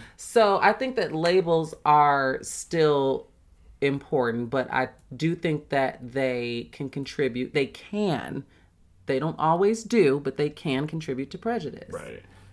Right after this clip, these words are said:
Speaker 2: I mean, I definitely think that, I mean, I, nowadays, and especially with the L G B T community,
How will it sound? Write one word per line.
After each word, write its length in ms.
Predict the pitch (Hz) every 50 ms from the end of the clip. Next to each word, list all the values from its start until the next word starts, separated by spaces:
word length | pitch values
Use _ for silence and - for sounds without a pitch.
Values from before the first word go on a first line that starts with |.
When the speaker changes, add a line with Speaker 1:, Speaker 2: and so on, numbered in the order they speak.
| -
Speaker 2:
I 40 | 120
mean, 120 | 127 143
I 100 | 139 135
definitely 400 | 127 127 135 135 135 - 151 135 -
think 220 | - 120 113 110 -
that, 300 | 90 90 87 - - - _ _
I 120 | - - 123
mean, 160 | 135 131 131
I, 160 | 113 120 120 113 -
nowadays, 600 | 110 120 139 156 165 160 127 110 107 104 104 101 -
and 120 | 120 135
especially 380 | 131 - - - 160 156 - 147
with 120 | 135 117
the 100 | - 101
L 160 | 80 101 101
G 100 | 101 107
B 160 | 98 98 101
T 160 | 98 - 104 101
community, 640 | 101 - - 104 101 98 95 98 95 95 98 101